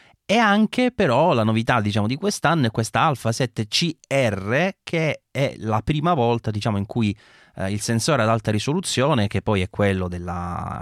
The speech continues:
R cinque, R quattro, insomma, si trova nel corpo compatto identico a quello dell'Alpha sette C Mark due. E però, comprando la Alpha sette C R,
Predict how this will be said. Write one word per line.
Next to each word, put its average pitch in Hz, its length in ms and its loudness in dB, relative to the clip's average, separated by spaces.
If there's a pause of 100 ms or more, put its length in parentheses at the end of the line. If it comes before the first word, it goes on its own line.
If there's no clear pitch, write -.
R 87 160 -8
cinque, 90 460 -6
R 101 160 -6
quattro, 107 420 0
insomma, 107 500 0 (160)
si - 240 -2
trova 101 640 0
nel 92 500 -2
corpo 90 380 -2
compatto 107 720 -2
identico 92 840 -2
a 76 80 -2
quello 90 300 -6
dell'Alpha 90 480 -6
sette 85 320 -10
C 87 280 -8 (440)
Mark 87 340 -6
due. - 300 -10 (680)
E 139 340 2
però, 180 460 2 (160)
comprando 107 1000 0
la 92 260 -2
Alpha 95 260 -2
sette 98 300 -4
C - 240 -2
R, 160 500 2